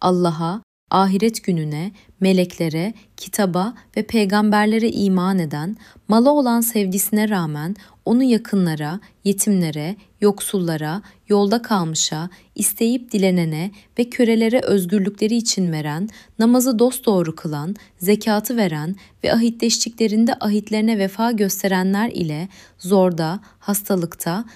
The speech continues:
ve savaşın kızıştığı zamanlarda sabredenlerin tutum ve davranışlarıdır.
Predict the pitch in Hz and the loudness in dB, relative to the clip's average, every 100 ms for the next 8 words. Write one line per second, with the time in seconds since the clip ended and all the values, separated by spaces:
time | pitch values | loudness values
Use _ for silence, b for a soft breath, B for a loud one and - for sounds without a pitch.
0 | B - 240 247 214 233 285 269 214 202 | B -4 0 0 0 0 -2 -4 -2 0
1 | - - 247 220 196 175 175 165 160 170 | -2 0 0 2 0 0 -2 -2 -2 -4
2 | - 220 220 180 165 156 156 165 247 B | -4 -2 0 0 -2 -2 -4 -4 -4 B
3 | B - 247 - 294 254 190 170 160 160 | B -10 -8 -4 -2 0 2 0 -2 -4
4 | 160 - 156 143 147 - | -6 -4 -6 -8 -8 -8